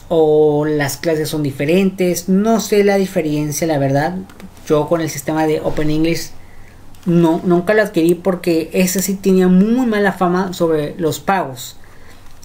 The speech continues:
Y la verdad, English Lab en ese sentido, todo correcto. Pues aquí está la review, espero que les haya gustado, servido.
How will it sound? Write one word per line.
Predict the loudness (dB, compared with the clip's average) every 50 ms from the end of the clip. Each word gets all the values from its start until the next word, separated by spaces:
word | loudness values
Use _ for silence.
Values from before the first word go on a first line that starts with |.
| -2
Y | 0 2
la | 2 2
verdad, | 2 2 0 -2 -2 -4
English | -4 -4 -2 -2 -4 -6 -4 -2
Lab | 0 0 0 0 0
en | -4 -6
ese | -6 -6
sentido, | -6 -6 -6 -4 -4 -2 0 0 0 0 -2 -8 -14 -18 -18 -20 -18 -18 -18 -18 -18 -18 -20 -20 -6 0
todo | 2 2 2 2
correcto. | 0 -2 -4 -4 -4 -6 -10 -16 -18 -20 -20 -20 -20 -20 -20 -20 -20 -20 -20 -20 -20 -20 -20 -20 -20 -20 -20 -20 -20 -20 -20 -20 -18 -18 -18 -18 -18 -20 -4 0
Pues | 0 0 0 0
aquí | -4 -4 -2 -2
está | -2 0 0
la | 0 2
review, | 2 2 0 2 2 2 2 2
espero | 2 2 2 2 2 2 2
que | 2 2
les | 2 2 2 0 2
haya | 2 4 4 2 2
gustado, | -2 -4 -6 -2 0 2 2 2 2
servido. | 0 0 0 0 0 0 0 0 2 4 4 2 2 0